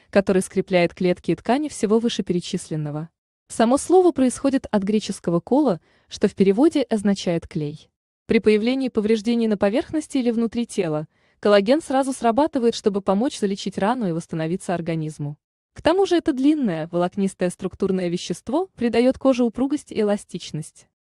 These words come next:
Курение препятствует выработке коллагена. Фото. Unsplash точка ком. Нужен ли коллаген извне? Если он и так содержится в нашем организме, кожа человека постоянно вырабатывает свежий коллаген,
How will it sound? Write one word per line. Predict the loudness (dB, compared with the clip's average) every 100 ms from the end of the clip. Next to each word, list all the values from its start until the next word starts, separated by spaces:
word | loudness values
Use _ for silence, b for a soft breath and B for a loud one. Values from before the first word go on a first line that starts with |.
| _
Курение | 4 6 6 2 0
препятствует | 2 2 0 0 0
выработке | 2 0 0 -2 -4
коллагена. | -2 0 0 0
Фото. | -2 -2 -4 -6 -12 _ _ _
Unsplash | -4 -4 2 0 2
точка | -2 -2 -4
ком. | -2 0
Нужен | 0 0 -2
ли | 0
коллаген | 0 0 -2 -4
извне? | -4 -4 -4 -6 _ _ -6
Если | -2 0 0
он | 0
и | 0
так | -2
содержится | 0 0 0 -2 -4 -2
в |
нашем | -2 -2 -4
организме, | -2 -2 -4 -4 -4 -6 _ _
кожа | 2 4
человека | 2 0 0 0 -4
постоянно | -4 0 0 0 -2
вырабатывает | -2 0 -2 -2 -2 -2
свежий | -2 -2 -2
коллаген, | -4 -4 -4